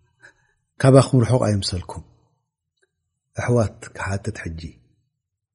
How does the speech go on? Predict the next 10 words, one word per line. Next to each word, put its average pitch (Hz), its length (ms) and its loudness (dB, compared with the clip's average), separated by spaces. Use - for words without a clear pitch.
እዚ 113 180 0
ሆሞሴክስዋል 120 800 0
ድበሃል 87 460 -8
ወይ 110 140 0
ለስቢስ 120 520 0
ድበሃል 87 480 -8
መሰል 127 420 6
ኮይኑ 123 320 4
ኣብ 110 160 -2
ቲቪ፣ 131 240 4